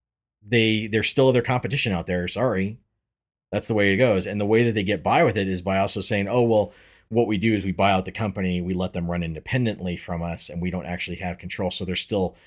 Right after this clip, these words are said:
this level of independence there. That's how they kinda get away with this stuff.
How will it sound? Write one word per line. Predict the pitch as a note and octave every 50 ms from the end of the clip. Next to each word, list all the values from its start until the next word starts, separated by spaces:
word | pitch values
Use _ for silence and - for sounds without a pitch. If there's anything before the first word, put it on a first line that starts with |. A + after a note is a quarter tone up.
| _ _ _ _
this | - G#2 F#2+ F#2 - F2
level | F2+ F2+ G2+ G#2 A2+ A2+ A2 G2+ F#2+
of | F2+ D#2+
independence | G#2 G2 G2+ G2+ F#2 F#2 - - - G#2+ G2 G#2 A2+ A#2+ B2+ - -
there. | C#3 C3+ C3+ C3+ C3+
That's | G2+ F#2 -
how | - G2+
they | G2 F#2
kinda | - A2+ F#2+ F#2
get | D#2+ F2+ F2
away | F2 D#2+ E2+ F2+
with | F#2 G2 F#2+
this | A#2 A2+ -
stuff. | - - A#2 A#2 B2 -